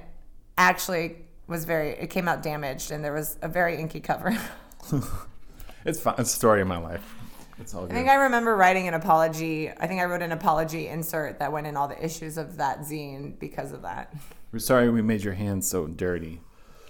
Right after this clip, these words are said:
Speaker 2: Um, well, um, well, uh, for a moment, I'd love to kind of just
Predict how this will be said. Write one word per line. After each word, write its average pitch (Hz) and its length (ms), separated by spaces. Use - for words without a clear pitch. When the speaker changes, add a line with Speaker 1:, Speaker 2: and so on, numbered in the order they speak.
Speaker 2:
Um, 139 460
well, 196 560
um, 170 540
well, - 500
uh, - 120
for 175 400
a 143 80
moment, 139 460
I'd 113 160
love 120 220
to 117 160
kind 117 280
of 101 420
just - 320